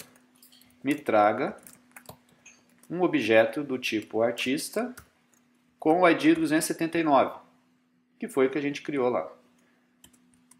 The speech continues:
E vamos colocar aqui no caption do botão o nome do artista. Olha aqui, ó, uma vantagem,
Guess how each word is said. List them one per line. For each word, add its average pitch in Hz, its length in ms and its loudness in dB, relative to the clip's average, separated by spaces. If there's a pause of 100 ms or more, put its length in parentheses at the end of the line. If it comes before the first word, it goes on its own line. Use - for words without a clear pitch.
(1200)
E 147 80 -2
vamos 135 300 -6
colocar 147 380 0
aqui 127 360 -6 (2250)
no 127 120 -8
caption 110 420 -4
do 110 80 -6
botão 131 500 -6 (2000)
o 127 100 -2
nome 120 200 -2
do 127 80 -2
artista. - 420 -6
Olha 170 200 10
aqui, 131 220 -2
ó, 95 120 -2 (720)
uma 160 200 2
vantagem, 120 760 4